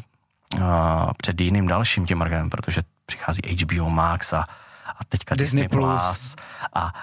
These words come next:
Speaker 1: a vlastně kromě toho, že jsme se učili žít sami ze sebou a, a jak generovat vlastně růst, tak teď tenhle rok je ve znamení toho, jak obhájit a jak vlastně pokračovat růstu přes příchod poměrně silných mezinárodních konkurenčních hráčů.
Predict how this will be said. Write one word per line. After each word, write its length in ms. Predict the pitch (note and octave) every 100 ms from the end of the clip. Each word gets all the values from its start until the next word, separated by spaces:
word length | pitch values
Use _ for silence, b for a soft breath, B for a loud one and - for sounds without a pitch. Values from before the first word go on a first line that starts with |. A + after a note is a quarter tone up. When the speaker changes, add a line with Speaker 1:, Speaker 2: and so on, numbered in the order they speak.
| -
Speaker 1:
a 80 | F#2
vlastně 340 | F2+ - G2+
kromě 300 | G2 G2 G2
toho, 120 | G2
že 100 | F#2+
jsme 140 | - G2+
se 140 | -
učili 320 | G#2 - G#2
žít 180 | G#2 G2
sami 200 | A2 G#2+
ze 100 | G2
sebou 540 | - G#2+ G#2 G#2 A2
a, 140 | G#2+ F2+
a 120 | -
jak 160 | G2 F#2+
generovat 600 | G2+ G2 G2 F#2+ F#2+ F#2+
vlastně 400 | F#2+ F#2+ - G#2+
růst, 380 | F2+ F#2+ B2+ -
tak 240 | G#2+ -
teď 180 | - F#2 _
tenhle 300 | - G2 G2+
rok 180 | G2+ F#2+
je 60 | G#2+
ve 100 | G2+
znamení 360 | G#2 G2+ G#2
toho, 180 | G#2 G#2+
jak 120 | G#2
obhájit 680 | G#2 G2+ F#2+ G2 G2 G#2 G#2+
a 300 | - G2+ G2+ B B B B B
jak 140 | F#2+
vlastně 260 | F#2+ F#2+ G#2
pokračovat 580 | G2+ G2 G2+ - G#2 G#2
růstu 240 | G#2+ -
přes 200 | G#2 G2+
příchod 340 | - G#2+ A#2+ -
poměrně 380 | G#2+ G#2+ A2+
silných 420 | A#2 - G#2 G#2 G#2
mezinárodních 580 | G#2 G#2+ G2+ G#2 G#2+
konkurenčních 560 | - G#2 G#2 G#2 - A2+
hráčů. 340 | G#2+ A#2 -